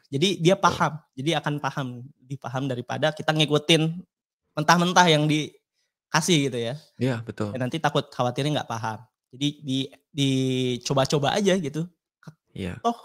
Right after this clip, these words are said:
Speaker 1: kalau error pun nggak akan gimana-gimana gitu
Speaker 2: Nggak
Speaker 1: ya kalau
Speaker 2: papa, error tuh
Speaker 1: programming. <laughs>
Speaker 2: nggak, nggak akan meledak laptopnya. <laughs>
Speaker 1: Bener, bener, bener, nggak akan sampai meledak. <laughs> Heeh.
Speaker 2: Iya.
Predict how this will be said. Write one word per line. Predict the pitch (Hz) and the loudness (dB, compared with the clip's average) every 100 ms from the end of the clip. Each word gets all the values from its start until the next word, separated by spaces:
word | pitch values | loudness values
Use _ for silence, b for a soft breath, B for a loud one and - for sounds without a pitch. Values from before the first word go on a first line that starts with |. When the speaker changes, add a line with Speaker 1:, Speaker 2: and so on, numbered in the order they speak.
| - | 4
Speaker 1:
kalau | 160 - | 4 6
error | 160 185 190 | 6 6 2
pun | 247 214 | -2 2
nggak | 131 - | 2 4
akan | 135 135 - - - 156 | 0 0 -10 -16 -20 -8
gimana-gimana | 135 135 131 135 120 107 127 175 | 0 2 2 0 -2 0 2 2
gitu | 170 170 | 2 2
Speaker 2:
Nggak | |
Speaker 1:
ya | 202 | 0
kalau | 165 156 | 2 2
Speaker 2:
papa, | 156 156 | 2 2
error | 175 190 | 2 2
tuh | 208 | 2
Speaker 1:
programming. | 220 | 0
<laughs> | |
Speaker 2:
nggak, | - - _ - | 0 -4 _ 2
nggak | 165 170 | 4 6
akan | 202 | 6
meledak | 208 170 190 - _ - | 4 8 6 4 _ 2
laptopnya. | 151 147 139 254 - 254 | 2 2 -2 0 0 4
<laughs> | |
Speaker 1:
Bener, | 247 151 135 | 4 4 2
bener, | 147 139 127 | 0 0 -2
bener, | 127 123 | -6 -6
nggak | 120 120 | -6 -6
akan | 139 | -2
sampai | 151 165 160 185 | 0 0 0 2
meledak. | 196 131 139 151 - 156 _ _ _ B B 190 - _ | 2 2 4 4 2 -12 _ _ _ B B -18 -18 _
<laughs> | - - 143 | -20 -14 -6
Heeh. | 101 | -6
Speaker 2:
Iya. | - | -6